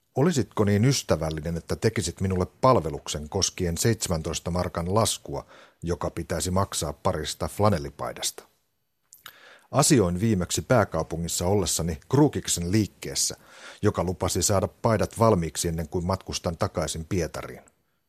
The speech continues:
He myöhästyivät ja lähettivät paidat jälkeenpäin postitse.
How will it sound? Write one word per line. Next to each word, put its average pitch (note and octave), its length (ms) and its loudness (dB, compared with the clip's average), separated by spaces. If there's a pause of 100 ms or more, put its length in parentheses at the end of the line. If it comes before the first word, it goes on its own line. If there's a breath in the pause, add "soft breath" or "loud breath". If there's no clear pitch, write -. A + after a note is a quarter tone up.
(140)
He C#3+ 60 2
myöhästyivät E2+ 720 0 (200 soft breath)
ja G#2+ 80 2
lähettivät G#2 500 2
paidat G2 340 4
jälkeenpäin D#2+ 640 0
postitse. - 640 -4